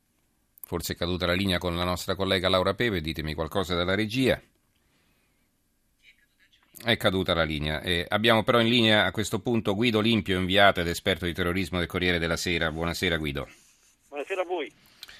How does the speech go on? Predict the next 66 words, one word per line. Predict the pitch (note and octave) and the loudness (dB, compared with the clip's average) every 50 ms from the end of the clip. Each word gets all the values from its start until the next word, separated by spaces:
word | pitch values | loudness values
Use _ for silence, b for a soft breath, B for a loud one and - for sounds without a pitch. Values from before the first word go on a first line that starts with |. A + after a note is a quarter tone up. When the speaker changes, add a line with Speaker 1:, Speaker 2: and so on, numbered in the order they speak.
| b b b b b b b - | b b b b b b b -2
Speaker 1:
Allora, | - C3 C3+ B2+ A#2 G2+ F#2+ F#2 F2 | 2 4 6 6 8 8 8 6 6
eh, | - F#2 F#2+ F#2+ F2 E2+ E2+ D#2+ E2 D#2+ D2+ D2 A#1+ - - - - - | 4 4 4 6 6 6 6 4 4 2 0 -4 -6 -8 -12 -14 -14 -6
appena | - F2 F2 - A#2+ A2 G#2+ | -6 -4 0 2 2 4 6
ieri, | G#2+ A2+ A#2+ A2 G#2 | 6 6 6 6 6
lo | F#2+ F#2 | 2 2
sentivamo | - G2+ F#2 - - G2+ G2 F#2+ E2+ | 0 0 0 2 4 4 4 4 4
poco | E2+ F2+ E2+ | 2 0 0
fa, | D#2+ - G#2+ F#2+ | 2 4 4 4
c'è | - F2+ | 2 0
stato | E2 - F#2 E2 F2+ | -2 -2 0 4 4
anche | F#2 F#2+ - - | 4 4 4 2
un | F2 | -2
attentato | F2 - - F2+ F2 D#2+ - F#2+ F2 F2 | -2 -2 -2 -4 0 4 4 4 4 4
di | E2+ | 0
un | F2 F2 F2 | 0 0 0
giovane | D#2+ G2 F#2 F2 E2+ F2 | 0 0 2 2 0 0
fanatico | - - F#2 F#2+ F#2 E2 F2+ E2+ E2+ | 0 2 4 4 4 2 0 -2 -2
canadese | D#2 - F2+ E2+ E2+ F#2 G2 F#2 E2 F2+ E2+ | 0 0 0 2 2 2 2 2 0 -4 -4
convertito | - F2+ F2 E2+ E2+ D2+ - - F#2 E2 F#2+ | -2 -4 -2 -2 -2 -4 -2 -4 -4 -2 -2
all'Islam | E2+ E2+ E2+ D2 F2 F#2+ G2+ F#2+ E2+ | -2 -2 -2 0 4 4 4 4 2
che | D#2+ E2+ | 0 -2
aveva | E2 D#2+ E2 E2 E2 D#2+ D2+ | -2 -2 0 0 0 -2 -2
teso | - - F#2+ F2+ E2 - | -2 0 0 0 0 -2
un | F2 E2 | -2 -2
agguato | E2 E2 D#2 F2+ F#2 F#2 E2+ F2 | -4 -2 2 4 4 4 4 2
a | E2 | -2
due | D#2+ F2 F2 | -2 -2 0
veterani | E2+ E2+ E2+ - F#2+ F2+ F2 F2+ F2 E2+ D#2+ D#2+ - D#2 | 0 0 0 0 2 4 4 4 4 2 0 -2 -4 -4
investendoli | E2 E2 D#2+ E2+ - - G2 F#2 F2+ F2 E2+ D#2+ | -4 -4 -4 -4 -2 0 0 0 2 0 -2 -2
con | D#2 E2 E2 | -4 -4 -4
la | D#2+ D2+ | -4 -4
sua | - - G2 F#2+ E2 | -2 2 4 4 4
auto | D#2 D#2 D2 D#2+ | 4 2 0 -6
e | D2 | -6
poi | - - E2+ D#2+ | -4 -4 -4 -2
chiamando | - F2 E2 E2 E2 D#2 D#2+ | -2 -2 0 0 0 0 -2
la | D#2 D#2 | -4 -4
polizia | - E2+ D#2+ D#2 - - - F2 D#2+ | -4 -6 -6 -6 -6 -4 -2 -2 -2
per | E2+ D#2+ D#2 | -2 -4 -4
rivendicare | D#2+ D2+ D#2+ E2 D#2+ D#2 D#2 - E2+ D#2+ E2 | -4 -4 -4 -4 -4 -4 -2 0 0 0 0
il | D#2+ | -2
suo | - - D#2 C#2+ | -4 -6 -6 -6
gesto. | D2+ D2+ C#2+ - - F#2 | -4 -4 -6 -4 -4 -2
Allora, | F2+ F2 D#2+ D2+ | -2 -2 -2 0
partiamo | - G2 F2 - - A#2 A2 G#2 | 0 0 2 6 6 6 8 8
da | F#2 F2+ | 4 2
qui, | - A2+ G2+ | 2 0 0
Guido, | F2 G2+ G2+ F#2 E2+ | 0 0 0 0 0
per | - E2+ | -2 -4
capire | - - F#2 - F#2+ F2 F2 | -4 -4 -4 -2 0 0 2
meglio | F2+ G2+ G2+ F2 F2 E2 | 2 2 2 0 0 -2
cosa | E2+ E2 E2+ | -2 -2 -2
è | F#2 | -4
successo | E2+ - A2+ - - A#2 G2+ - E2 | -4 -4 -2 2 2 2 2 0 -2
e | |
poi | - - G2+ | 0 0 0
ci | F2+ - F#2 | 2 2 -2
spostiamo | - - - F#2 - - G#2 F#2+ F2+ F2+ E2 | -2 -2 -4 -6 -2 4 4 6 6 6 6
a | |
ragionare | E2+ F#2+ F2 D#2 F2 F2 F2 E2 D#2+ D#2+ | 4 4 4 2 2 2 2 2 0 0
sui | - - D#2 | -2 -4 -2
fatti | - E2+ D#2 D2+ - D#2+ | 0 0 0 0 -2 -6
di | D2+ D2+ | -8 -6
poche | - D#2+ D2+ - D2+ | -8 -8 -8 -6 -8
ore | C#2 C#2 C#2+ | -8 -8 -10
fa. | - - - | -10 -12 -14